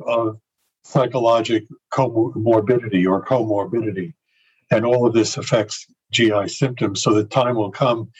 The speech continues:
where we can be more precisely targeting treatment. Just like for the use of gut-brain neuromodulators for the D G B Is,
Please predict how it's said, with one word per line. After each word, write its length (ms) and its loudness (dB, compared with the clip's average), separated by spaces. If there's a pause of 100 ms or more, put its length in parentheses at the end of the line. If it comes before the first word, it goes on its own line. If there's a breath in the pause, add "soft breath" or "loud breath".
(260 loud breath)
where 180 4
we 160 4
can 200 -6
be 180 -2
more 240 2
precisely 680 -2
targeting 480 -2
treatment. 440 -4 (460 loud breath)
Just 360 0
like 280 2 (540)
for 140 2
the 100 0
use 300 -2
of 180 -4 (360)
gut-brain 760 -2
neuromodulators 960 0 (420 loud breath)
for 240 2
the 120 -2
D 200 0
G 160 0
B 160 2
Is, 500 0